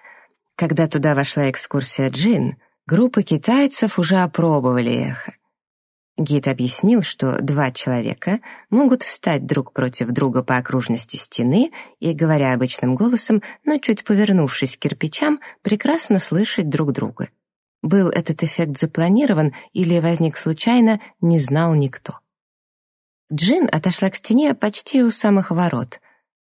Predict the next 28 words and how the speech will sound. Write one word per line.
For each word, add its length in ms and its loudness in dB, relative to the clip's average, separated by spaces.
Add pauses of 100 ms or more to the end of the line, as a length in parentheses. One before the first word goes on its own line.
(200)
Она 340 2
испытывала 600 0
большую 440 0
усталость. 680 -8 (680)
Воздух 480 2
в 100 -4
Бэйцзине 560 2
был 220 0
крайне 380 0
сухим, 560 -2 (340)
им 220 0
объяснили, 640 2
что 360 -2
мелкую 540 0
всепроникающую 960 -2
пыль 360 0 (280)
ветры 480 2
приносят 560 0
прямо 480 2
из 140 -4
пустыни 520 0
Гоби. 460 -4 (800)
"Не 160 4
вздумай 440 2
наклонить 520 2
головку 480 0
к 60 -8
клюшке", 640 0